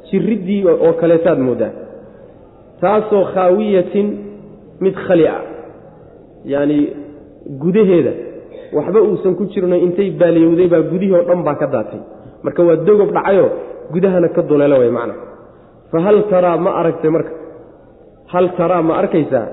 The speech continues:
Lahum iyaga min baaqiyatin, ay min nafsin baaqiya, wax naf oo ka hadhay nimanka iyaga ah, ma aragtaa baa la leeyahay macna. Wax naf oo ka hadhay mi-, miyaad aragtaa?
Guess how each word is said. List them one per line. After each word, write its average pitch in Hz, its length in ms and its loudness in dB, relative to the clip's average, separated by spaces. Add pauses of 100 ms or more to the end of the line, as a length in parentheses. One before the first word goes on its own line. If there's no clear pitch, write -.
(640)
Lahum 196 320 0
iyaga 180 320 2
min 175 240 2
baaqiyatin, 170 640 0
ay 160 140 0
min 160 220 0
nafsin 180 340 -2
baaqiya, 143 380 -2 (400)
wax 185 220 0
naf 196 260 0
oo 165 160 4
ka 220 100 0
hadhay 170 320 0 (460)
nimanka 202 440 2
iyaga 165 260 2
ah, 87 140 -6 (400)
ma 165 260 0
aragtaa 156 360 0
baa 135 120 2
la 131 60 0
leeyahay 123 220 0
macna. 107 180 -8 (260)
Wax 190 160 -2
naf 214 200 0
oo 190 80 2
ka 202 120 0
hadhay 180 200 0
mi-, 190 160 2
miyaad 185 260 2
aragtaa? 135 340 0